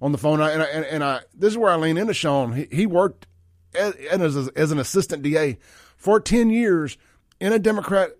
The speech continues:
city, very similar to Atlanta, as A D A in Jackson. A lot of, lot of, lot of similarities. And, uh, he made a point last night that this is exactly why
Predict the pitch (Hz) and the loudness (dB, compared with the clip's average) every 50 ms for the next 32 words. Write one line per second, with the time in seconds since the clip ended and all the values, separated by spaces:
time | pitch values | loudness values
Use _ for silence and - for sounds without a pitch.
0 | _ _ - - - 208 208 180 156 143 127 - _ _ - - 143 135 175 202 | _ _ -16 -6 -2 0 0 2 0 0 -2 -6 _ _ -20 -12 -4 0 2 2
1 | 208 - - 208 202 190 185 - - 180 170 143 151 175 175 156 127 117 104 - | 2 2 0 0 0 0 0 0 2 2 2 2 0 0 0 0 -2 -4 -6 -10
2 | - _ _ _ _ _ _ _ _ _ _ _ _ _ _ _ _ _ _ _ | -14 _ _ _ _ _ _ _ _ _ _ _ _ _ _ _ _ _ _ _
3 | _ _ 151 156 135 139 151 175 185 175 170 165 160 160 135 117 113 98 - - | _ _ -2 0 0 2 2 2 2 2 2 2 2 0 0 -2 -6 -10 -14 -20
4 | _ _ _ _ _ _ _ _ _ _ _ _ _ _ _ _ _ _ _ - | _ _ _ _ _ _ _ _ _ _ _ _ _ _ _ _ _ _ _ 0
5 | 175 170 147 175 156 143 139 - - 110 78 - - _ _ _ _ _ _ - | 0 2 2 0 0 -2 -4 -8 -12 -14 -14 -16 -20 _ _ _ _ _ _ -2
6 | 135 151 180 175 143 123 123 117 131 160 180 185 175 139 127 123 139 160 175 - | 0 2 2 2 0 -2 -2 0 2 2 2 0 0 -2 -2 -2 0 0 -2 -2
7 | - 180 190 190 196 185 185 180 180 185 180 175 180 185 170 139 - - - - | -2 0 2 4 6 6 6 6 6 4 2 0 -2 -4 -8 -12 -14 -16 -18 -20
8 | - _ _ _ - 117 123 120 117 123 127 120 113 107 98 104 139 170 180 190 | -20 _ _ _ -10 -8 -6 -4 -2 -2 -2 -2 -4 -4 -6 -4 -2 -2 0 0
9 | 180 156 - 165 165 170 147 156 156 147 123 147 170 170 165 131 127 120 104 104 | -2 -2 -2 -2 -4 -2 -2 -2 -4 -4 -4 -4 -4 -6 -4 -6 -8 -10 -6 -4
10 | 165 156 123 139 123 120 107 98 95 127 143 156 185 180 - 196 202 196 180 185 | -4 -4 -4 -6 -6 -6 -6 -6 -6 -4 -4 -4 -4 -4 -4 -6 -6 -4 -4 -2
11 | 180 165 139 127 117 | -2 -2 -2 -4 -6